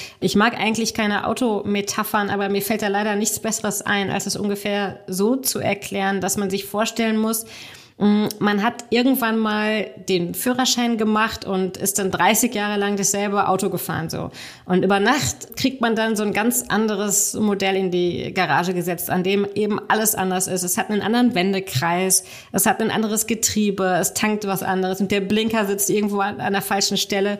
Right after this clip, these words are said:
Und vielleicht ist man dann auch noch in einem Land, wo Linksverkehr ist. Und es ist einfach wahnsinnig anstrengend, ähm, insgesamt gesagt, sich in diesem Auto überhaupt zurechtzufinden. Und auf der Rückbank sitzt auch noch ein Baby in einer Babyschale,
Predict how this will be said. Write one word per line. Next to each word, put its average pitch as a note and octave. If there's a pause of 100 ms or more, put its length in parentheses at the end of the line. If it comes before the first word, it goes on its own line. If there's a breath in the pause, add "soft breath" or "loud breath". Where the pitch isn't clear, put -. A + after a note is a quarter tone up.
(320 loud breath)
Und G3+
vielleicht B3+
ist B3
man B3
dann A#3
auch A3+
noch B3
in G#3+
einem A3
Land, A#3
wo G#3+
Linksverkehr E3+ (320 loud breath)
ist. F3
Und F3+
es F#3+
ist G#3
einfach A3
wahnsinnig A3+
anstrengend, A3
ähm, G#3
insgesamt G#3+
gesagt, G#3
sich A3
in F#3+
diesem G3+
Auto G3+
überhaupt F3
zurechtzufinden. F3
Und F3
auf F3+
der E3+
Rückbank A3+
sitzt B3
auch -
noch G#3+
ein G3
Baby B3
in G#3+
einer G3
Babyschale, B3+